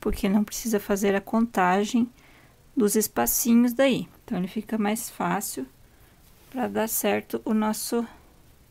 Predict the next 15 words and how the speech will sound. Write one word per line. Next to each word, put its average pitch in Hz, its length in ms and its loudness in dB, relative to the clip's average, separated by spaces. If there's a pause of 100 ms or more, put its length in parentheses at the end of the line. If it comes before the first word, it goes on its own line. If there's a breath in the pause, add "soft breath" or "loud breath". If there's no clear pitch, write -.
(680)
o 269 100 0
nosso 202 300 -2
barradinho. 208 520 -2 (800 loud breath)
Então, 226 460 2 (160)
eu 202 160 2
vou 190 140 -2
pegar 180 360 2
uma 180 140 4
agulha 175 480 0 (1120 loud breath)
mais 247 380 4
fina 220 500 4 (800 soft breath)
pra 254 160 -8
começar 196 760 -6
a 202 140 -8
fazer 202 640 -4